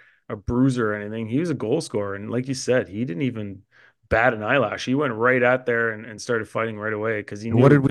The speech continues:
Speaker 2: what
Speaker 1: that hit
Speaker 2: happened
Speaker 1: was
Speaker 2: last
Speaker 1: dirty.
Speaker 2: night when Eric Johnson, I mean, fine, Owen Power went in, kept his gloves on, grabbed fucking J T Miller's wrist and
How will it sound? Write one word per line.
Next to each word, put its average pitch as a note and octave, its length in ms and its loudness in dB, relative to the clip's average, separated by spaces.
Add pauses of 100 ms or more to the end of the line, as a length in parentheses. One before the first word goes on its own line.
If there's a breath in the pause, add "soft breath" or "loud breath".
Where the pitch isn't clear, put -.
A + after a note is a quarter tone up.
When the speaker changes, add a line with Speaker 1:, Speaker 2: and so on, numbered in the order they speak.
(100)
Speaker 2:
what D3+ 140 6
Speaker 1:
that E3 60 2
hit D#3+ 40 4
Speaker 2:
happened B2+ 280 4
Speaker 1:
was A2+ 80 -4
Speaker 2:
last A#2 80 -10
Speaker 1:
dirty. A#2 160 0
Speaker 2:
night A2+ 100 0
when A2 200 -2
Eric G#2 200 -6
Johnson, F#2 500 -6
I A#2 100 0
mean, B2 200 -2
fine, G#2+ 520 -2
Owen A2+ 260 -2
Power G#2+ 300 2
went G#2 200 0
in, G2+ 160 -4
kept - 220 -6
his F#2+ 100 -6
gloves F#2 360 0
on, F#2 400 -4
grabbed F#2 360 -2
fucking F#2 300 -6
J F2+ 180 -4
T F#2 180 -10
Miller's F2 340 -2
wrist E2+ 380 -2
and E2+ 260 -12